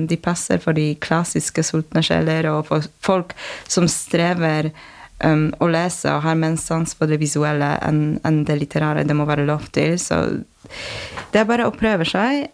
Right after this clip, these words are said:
Ja, og det var vår siste, eh, forslag til i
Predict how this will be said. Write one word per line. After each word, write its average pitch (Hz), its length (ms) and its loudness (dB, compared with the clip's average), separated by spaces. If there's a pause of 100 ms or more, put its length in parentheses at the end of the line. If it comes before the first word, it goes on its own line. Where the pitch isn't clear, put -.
Ja, 262 260 2 (120)
og 208 180 0
det 240 360 2
var 226 180 0
vår 226 160 0
siste, - 720 -4 (480)
eh, 175 120 0
forslag 180 500 -2
til 180 280 -2
i 156 140 0